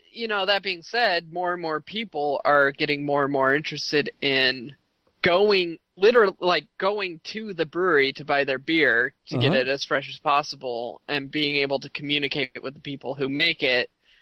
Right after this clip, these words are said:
Speaker 1: And, uh, as that market keeps growing, like we've mentioned before, six percent of the beer market is craft.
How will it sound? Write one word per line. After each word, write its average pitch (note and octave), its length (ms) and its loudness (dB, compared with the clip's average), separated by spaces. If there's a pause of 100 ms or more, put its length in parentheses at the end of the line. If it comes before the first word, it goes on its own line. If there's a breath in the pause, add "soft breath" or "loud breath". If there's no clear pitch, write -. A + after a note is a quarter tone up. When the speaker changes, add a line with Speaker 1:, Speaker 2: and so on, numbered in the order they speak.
(400 soft breath)
Speaker 1:
And, C3+ 580 -2
uh, B2 400 -2 (380)
as D#3+ 320 0
that D3 380 0 (200)
market D3 560 -4
keeps - 280 -14
growing, D#3+ 360 -2
like D#3 340 -2
we've D#3+ 340 -4
mentioned D#3 340 -4
before, D3+ 400 2
six - 300 -4
percent D#3+ 680 0 (140)
of C3 420 0 (920)
the E3 80 -2
beer D#3+ 260 2
market C#3+ 480 -2
is C#3+ 160 -6
craft. B2+ 800 -2